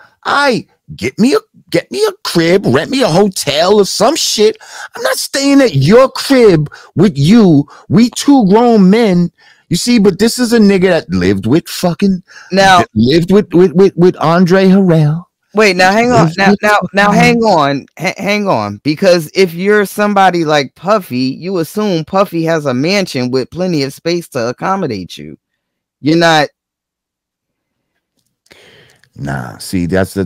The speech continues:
Speaker 1: nah, see, that's when you know, when a nigga invites you into their crib, like, that's almost so they can control you.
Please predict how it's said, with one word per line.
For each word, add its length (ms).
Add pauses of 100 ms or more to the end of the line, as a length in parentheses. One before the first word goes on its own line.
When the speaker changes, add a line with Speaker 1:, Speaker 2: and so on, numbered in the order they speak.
Speaker 1:
nah, 420
see, 420 (760)
that's 300
when 180
you 120
know, 320
when 280
a 60
nigga 340
invites 380
you 80
into 160
their 100
crib, 340
like, 220
that's 520 (140)
almost 400
so 120
they 100
can 160
control 560
you. 320